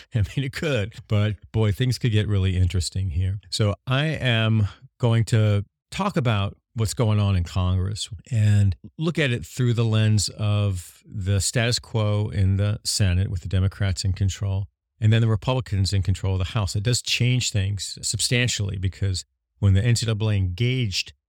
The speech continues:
with Congress in twenty nineteen, they ran it through the Senate because the Republicans controlled the Senate. And this is a Republican show, the N C double A Power Five congressional campaign. And there are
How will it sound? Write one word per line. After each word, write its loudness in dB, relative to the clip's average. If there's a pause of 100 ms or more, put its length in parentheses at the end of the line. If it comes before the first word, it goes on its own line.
(160)
with 0
Congress 0
in 2
twenty 0
nineteen, 0
they 2
ran 2
it -8
through 0
the 0
Senate 0
because -2
the -6
Republicans -2
controlled -4
the -2
Senate. 0 (140)
And 4
this -2
is 2
a 0 (120)
Republican 0
show, -2
the 0
N 2
C -6
double -2
A 0
Power -2
Five -4
congressional -2
campaign. -6 (180)
And 0
there 2
are 0